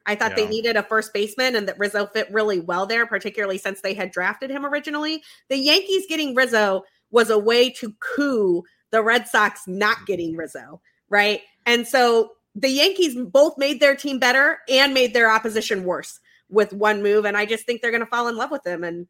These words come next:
Speaker 1: they probably already have.
Speaker 2: That's a great point. That was kind of a double, double move for them. We block our, our rivals and we get a first baseman like we needed.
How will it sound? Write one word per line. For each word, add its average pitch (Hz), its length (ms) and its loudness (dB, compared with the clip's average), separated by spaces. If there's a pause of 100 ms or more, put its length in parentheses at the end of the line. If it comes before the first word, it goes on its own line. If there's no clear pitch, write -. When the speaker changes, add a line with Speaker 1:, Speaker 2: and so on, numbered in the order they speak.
Speaker 1:
they 196 100 -4
probably 202 360 -2
already 180 220 -2
have. 147 260 -10 (800)
Speaker 2:
That's 110 160 -2
a - 20 -10
great 104 220 0
point. 101 260 -2
That 101 80 0
was 98 100 -2
kind 107 160 0
of 98 80 -4
a 95 60 -4
double, 98 520 -4 (260)
double 135 200 0
move 117 260 0
for 101 100 -12
them. 101 180 -8
We 101 80 -6
block 107 340 0
our, 110 220 0
our 107 120 4
rivals 101 440 2
and 101 180 -4
we 98 100 -2
get 98 140 -2
a 92 60 -4
first 101 240 -8
baseman 98 300 -8
like 92 140 -10
we 98 60 -10
needed. 101 400 -4